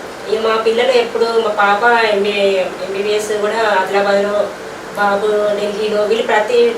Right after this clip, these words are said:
ఇంటర్ నుంచి కూడా మాకు దూరంగానే ఉన్నారండి చదువు విషయంలో. హాస్టల్స్ అలా ఉండడం చేయడము, వాళ్ళు ఎప్పుడు వస్తేనే మాకు అప్పుడు పండగ.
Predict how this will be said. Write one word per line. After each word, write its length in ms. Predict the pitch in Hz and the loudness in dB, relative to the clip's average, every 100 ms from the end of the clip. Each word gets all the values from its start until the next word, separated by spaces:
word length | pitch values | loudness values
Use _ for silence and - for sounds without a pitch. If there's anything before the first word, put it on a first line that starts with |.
| - | -4
ఇంటర్ 280 | 233 262 269 | 0 2 4
నుంచి 240 | 262 277 | 2 2
కూడా 140 | 277 320 | 2 4
మాకు 160 | 320 | 2
దూరంగానే 500 | 233 254 254 269 277 | 2 4 6 6 6
ఉన్నారండి 460 | 240 208 196 190 190 | 2 0 -2 -2 -4
చదువు 260 | 196 196 196 | -6 -4 -6
విషయంలో. 540 | 190 196 185 185 185 190 - - - | -6 -4 -2 -2 -4 -6 -14 -14 -6
హాస్టల్స్ 440 | 196 202 208 208 202 | -2 -2 0 -2 -2
అలా 200 | 196 196 | -2 0
ఉండడం 520 | 190 190 185 190 190 | -2 0 0 0 2
చేయడము, 640 | 185 180 180 185 - - - - - | 2 0 -2 -4 -6 -14 -14 -14 -4
వాళ్ళు 240 | 208 220 233 | 0 2 2
ఎప్పుడు 340 | 214 - 277 | 2 2 6
వస్తేనే 760 | 269 254 - - 269 277 285 330 | 6 4 -4 2 6 6 6 4
మాకు 220 | 302 285 | 2 2
అప్పుడు 180 | 285 320 | 2 2
పండగ. 520 | 262 247 240 311 | 2 2 2 2